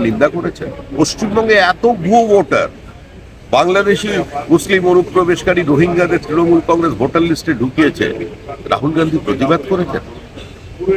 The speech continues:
সুতরাং মানুষ জানে প্রকৃত সত্যটা কি। সাড়ে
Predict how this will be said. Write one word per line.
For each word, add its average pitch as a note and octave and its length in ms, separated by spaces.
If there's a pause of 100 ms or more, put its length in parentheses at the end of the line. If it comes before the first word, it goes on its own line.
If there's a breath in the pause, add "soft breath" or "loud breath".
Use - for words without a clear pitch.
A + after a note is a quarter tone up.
(120)
সুতরাং E3 340 (840)
মানুষ C3+ 220 (100)
জানে B2+ 260
প্রকৃত B2 260 (120)
সত্যটা D3 460
কি। D3 80 (260)
সাড়ে C3+ 240